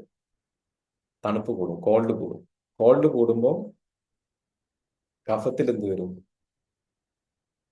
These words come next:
കഫത്തിൽ വ്യത്യാസം വരും. Normally കഫം എന്താ ചെയ്യുന്നത്? കഫം ബാലൻസ് ചെയ്യുന്നതിന് പകരം കഫം ഇംബാലൻസ് ആവും. അത്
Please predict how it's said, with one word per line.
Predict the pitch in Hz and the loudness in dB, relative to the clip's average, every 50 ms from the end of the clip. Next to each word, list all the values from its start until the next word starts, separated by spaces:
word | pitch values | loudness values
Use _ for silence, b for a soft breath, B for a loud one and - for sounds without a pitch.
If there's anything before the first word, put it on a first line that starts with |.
| _ _ _ _ _ - | _ _ _ _ _ -10
കഫത്തിൽ | 113 104 117 117 - 120 117 107 | -10 -8 -6 -4 -4 -2 -4 -2
വ്യത്യാസം | 101 - 98 95 95 - 85 80 | -2 0 -2 -2 -2 -4 -10 -10
വരും. | 80 87 92 101 | -10 -6 -4 0
Normally | 104 110 117 120 127 131 143 147 143 131 | 2 2 2 2 0 -2 -4 -4 -2 -2
കഫം | 120 113 - 127 135 - - - _ _ _ _ _ _ _ - - 107 | -2 -2 -2 -4 -4 -6 -8 -14 _ _ _ _ _ _ _ -8 -6 -2
എന്താ | 104 113 113 110 110 | 2 2 2 2 0
ചെയ്യുന്നത്? | 110 107 107 104 104 101 101 101 - - _ _ _ _ - 104 | -2 -2 -2 -2 -2 -4 -6 -8 -12 -18 _ _ _ _ -6 -6
കഫം | 101 - 120 117 113 107 | -4 -2 -4 -2 0 0
ബാലൻസ് | 98 101 104 110 120 117 117 | 0 2 2 0 -2 -2 -2
ചെയ്യുന്നതിന് | 120 107 104 104 104 101 95 | -4 -2 0 -2 -2 -2 -2
പകരം | 95 92 92 95 - - - _ _ _ _ _ _ _ - - | -2 -2 -2 -4 -6 -10 -16 _ _ _ _ _ _ _ -8 -8
കഫം | 101 98 113 104 98 | -6 -4 -4 -6 -4
ഇംബാലൻസ് | 98 101 107 110 117 120 117 113 110 98 | -2 0 0 2 2 0 -4 -4 -4 -4
ആവും. | 95 95 95 92 | -2 -2 -2 -2
അത് | 104 | -2